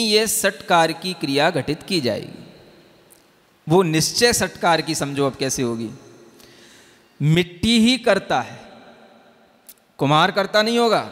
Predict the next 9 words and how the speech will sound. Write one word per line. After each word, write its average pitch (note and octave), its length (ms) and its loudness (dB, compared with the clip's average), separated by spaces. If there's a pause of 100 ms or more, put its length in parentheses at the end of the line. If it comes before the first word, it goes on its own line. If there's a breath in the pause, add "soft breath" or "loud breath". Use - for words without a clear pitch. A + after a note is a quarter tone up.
(120)
जब D#3 220 -2
निश्चय D#3+ 320 -2
सटकार D#3 400 0
की, D#3 120 -6
की E3+ 100 -4
बात D#3+ 220 2
आएगी E3 300 2
तो G3 180 2 (1300)
मिट्टी E3 500 0